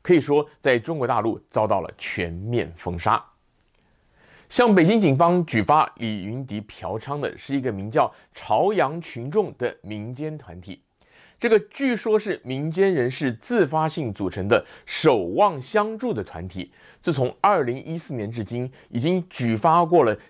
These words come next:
将近二十位的名人明星涉嫌嫖娼或者吸毒等等，而这些名人明星多半形象重挫，严重的甚至从此销声匿迹，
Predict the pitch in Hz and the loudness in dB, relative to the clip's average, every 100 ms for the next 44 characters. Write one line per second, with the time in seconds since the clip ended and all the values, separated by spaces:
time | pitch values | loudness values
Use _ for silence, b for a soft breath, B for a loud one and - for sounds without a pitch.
0 | b 214 202 208 202 208 135 - 247 185 | b 2 2 0 -8 -8 -4 2 4 4
1 | 139 - 123 160 127 113 110 117 147 135 | 0 -6 -2 0 0 -2 -4 -4 0 0
2 | 120 117 110 131 147 147 147 160 110 - | 0 0 -4 -4 -4 -4 0 2 2 2
3 | 104 117 - 95 120 151 156 143 92 - | -4 -4 -2 2 2 2 2 2 2 0
4 | 131 127 104 101 110 - - B B B | 2 2 2 2 2 0 -4 B B B
5 | 120 135 151 123 127 131 113 120 143 151 | 4 6 6 6 6 6 4 4 4 2
6 | 135 156 151 113 101 98 95 120 147 101 | 6 6 6 2 -4 -8 -6 -2 -2 -4
7 | 117 92 131 - b b b 143 160 202 | -8 -6 -4 -4 b b b 2 4 2
8 | 123 - b - 202 139 143 - _ - | 2 -2 b 0 2 2 -2 -6 _ -6
9 | 117 135 175 - - - - 139 135 131 | -4 -4 -8 -10 -14 -6 0 0 0 -4
10 | 117 87 156 | -4 -6 -8